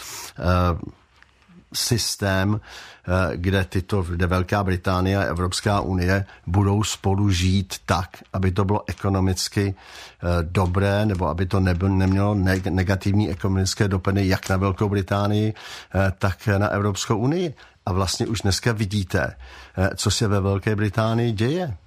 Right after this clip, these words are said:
že odcházejí automobilky, odchází průmysl, nikdo tam, eh, přestali tam in-, investovat a tak dále a tak dále.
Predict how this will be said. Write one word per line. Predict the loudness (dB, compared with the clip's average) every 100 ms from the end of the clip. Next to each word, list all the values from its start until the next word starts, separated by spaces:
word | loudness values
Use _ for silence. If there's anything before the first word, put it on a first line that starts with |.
| -18 -6
že | -2
odcházejí | -2 -4 -2 0 2 2 0
automobilky, | 0 0 0 2 0 0 -4
odchází | -4 -2 0 2 0
průmysl, | 0 2 2 2 2
nikdo | 2 4 2 2
tam, | 2 0 0
eh, |
přestali | -2 -2 -2 0 0
tam | 2 0 0
in-, | -2 2
investovat | 2 2 0 0 0 -2
a | -2
tak | 0
dále | 2 2 2
a | 0
tak | 0 0
dále. | 0 -2